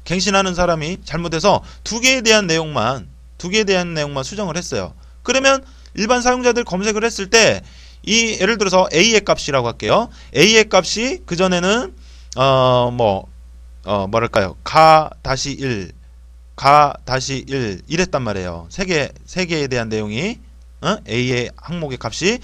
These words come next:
근데 이걸 수정을 할 때, 어, A 다시 일로 수정을 하려고 그래요. 그래서 이 두 개에 대해서는 A 다시 일로 바꿨단 말이에요.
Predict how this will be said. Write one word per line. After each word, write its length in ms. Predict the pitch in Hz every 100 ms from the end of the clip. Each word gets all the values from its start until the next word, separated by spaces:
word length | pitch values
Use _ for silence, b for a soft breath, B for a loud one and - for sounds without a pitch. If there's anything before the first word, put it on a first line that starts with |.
| B -
근데 200 | 247 -
이걸 160 | 202
수정을 340 | 220 233 247 214
할 160 | 202
때, 260 | 226 247 320 B B
어, 280 | - 135 135 127
A 400 | 156 233 262 262 - - -
다시 260 | - 208 196
일로 220 | 190 202
수정을 360 | 202 226 247 180
하려고 320 | 175 160 123
그래요. 340 | 107 92 80 -
그래서 340 | - 220 226 220 B B
이 140 | 190
두 180 | 208 208
개에 200 | 233 254
대해서는 380 | 208 190 196 180
A 260 | 151 233 226
다시 280 | 208 196
일로 200 | 156 147
바꿨단 420 | 139 - 131 127 117
말이에요. 480 | 95 85 85 85